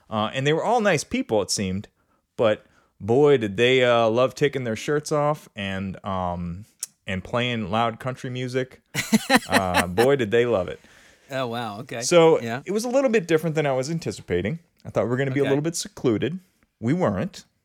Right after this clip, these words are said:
Speaker 1: but that's
Speaker 2: Oh, no.
Speaker 1: okay.
Speaker 2: Yeah, those camp-, yeah, campsites like that, especially, like, national parks, they actually fill up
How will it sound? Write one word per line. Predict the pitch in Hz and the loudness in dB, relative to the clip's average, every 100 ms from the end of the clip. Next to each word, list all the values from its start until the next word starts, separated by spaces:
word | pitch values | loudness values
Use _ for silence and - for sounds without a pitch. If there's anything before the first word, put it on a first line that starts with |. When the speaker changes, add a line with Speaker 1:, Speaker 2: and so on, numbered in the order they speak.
| _ | _
Speaker 1:
but | - | -6
that's | 90 110 | -6 -4
Speaker 2:
Oh, | 202 | -4
no. | 202 | 2
Speaker 1:
okay. | 139 120 | 2 4
Speaker 2:
Yeah, | 151 | 2
those | 175 214 | 0 -2
camp-, | - 160 143 | -2 -4 -4
yeah, | 123 | -6
campsites | 175 196 143 120 | -8 -6 -4 -4
like | 110 92 | -8 -8
that, | 110 104 - | -8 -8 -10
especially, | 104 101 135 - 110 | -16 -10 -10 -8 -8
like, | 92 | -10
national | 90 95 101 92 | -12 -14 -14 -12
parks, | 98 95 - | -10 -10 -10
they | 107 110 | -8 -6
actually | 117 113 | -6 -10
fill | 104 101 98 | -12 -14 -12
up | 98 | -12